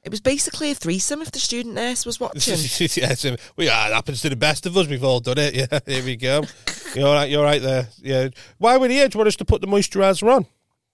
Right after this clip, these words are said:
Speaker 2: Freshen it up a little bit.
Speaker 1: She is a nurse. <laughs> Oh, my willy's hurting thinking about it.
Speaker 2: Mm.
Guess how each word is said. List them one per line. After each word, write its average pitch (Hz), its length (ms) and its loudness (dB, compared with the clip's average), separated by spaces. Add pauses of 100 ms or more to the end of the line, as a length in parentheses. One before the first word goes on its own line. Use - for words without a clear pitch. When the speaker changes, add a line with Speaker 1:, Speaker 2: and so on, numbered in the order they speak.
(1080)
Speaker 2:
Freshen 180 400 0
it - 60 0
up 208 120 0
a 254 60 0
little 240 200 4
bit. 269 200 4
Speaker 1:
She - 220 -8
is 165 120 -4
a 170 60 -6
nurse. 170 720 -6 (100)
<laughs> - 420 -8 (680)
Oh, 180 760 2
my 185 300 -4
willy's 220 400 -2
hurting 160 380 -4
thinking 170 340 -8
about 233 320 -10
it. - 120 -16 (240)
Speaker 2:
Mm. 175 640 -4